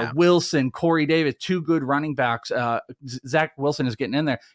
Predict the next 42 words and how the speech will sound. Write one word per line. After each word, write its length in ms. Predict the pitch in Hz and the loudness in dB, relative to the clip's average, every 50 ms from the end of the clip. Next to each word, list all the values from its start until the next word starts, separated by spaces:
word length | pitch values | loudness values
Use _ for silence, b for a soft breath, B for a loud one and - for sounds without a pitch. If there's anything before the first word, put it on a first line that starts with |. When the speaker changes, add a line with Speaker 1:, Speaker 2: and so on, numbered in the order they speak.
| b | b
Speaker 2:
You're 80 | 214 220 | -6 -4
just 200 | 277 277 185 160 | -2 -2 -2 0
being 220 | 196 190 180 160 | 0 0 0 0
a 40 | 147 | 0
big 200 | 139 160 147 120 | 0 -2 -2 -2
crybaby 500 | - - 135 131 135 135 139 120 107 120 | 0 0 2 2 2 2 0 0 0 -2
about 280 | 110 104 117 113 113 107 | -2 0 0 0 0 0
it. 100 | 104 110 | -2 0
But, 160 | - 165 165 | 0 0 2
like, 300 | 175 170 156 139 - - _ _ _ _ _ _ | 4 2 2 2 -2 -8 _ _ _ _ _ _
I 40 | - - | -14 -6
kinda 260 | - - 220 285 254 | -2 0 0 2 2
think 180 | 208 190 170 | 0 0 0
D 120 | 156 196 190 | 0 0 0
J 180 | 165 196 190 | 2 2 2
Moore 180 | 185 185 196 190 | 2 4 2 2
should 160 | - - 151 | 2 0 -2
maybe 220 | 147 156 165 175 170 | -2 0 0 0 0
put 140 | - 175 | -2 -2
his 100 | 160 - | -2 -2
foot 180 | - - 190 - | -2 -4 -4 0
down 200 | - 151 147 139 | 2 2 2 2
and 60 | 131 | 2
be 60 | 135 | 0
like, 160 | 131 127 113 117 | -2 -2 -2 -2
"Listen, 240 | 131 123 - 120 | -4 -4 -2 -4
you 60 | 113 104 | -4 -2
gotta 220 | 120 113 113 110 | 0 -2 -2 -2
get 160 | 98 113 - - | -4 -6 -6 -6
me 100 | 107 107 | -6 -6
outta 220 | 104 104 101 104 | -6 -6 -6 -8
here. 140 | - 107 101 | -8 -8 -8
If 100 | - - | -6 -6
you're 100 | 127 117 | -4 -2
gonna 160 | 135 139 131 | 0 0 0
trade 280 | 117 - - 131 123 110 | 0 0 0 0 0 2
Robbie, 300 | 117 117 120 120 117 120 | 0 0 2 0 0 -2
you're 100 | 113 113 | -2 -2
gonna 160 | 104 120 120 120 | -2 -2 -2 0
trade 240 | 120 117 123 120 | 0 0 0 0
Speaker 1:
Yeah. 140 | 120 110 107 | 0 -2 0
Speaker 2:
McCaffrey, 480 | 120 117 117 113 - - 117 113 113 | 0 2 0 0 0 -2 -2 -2 -2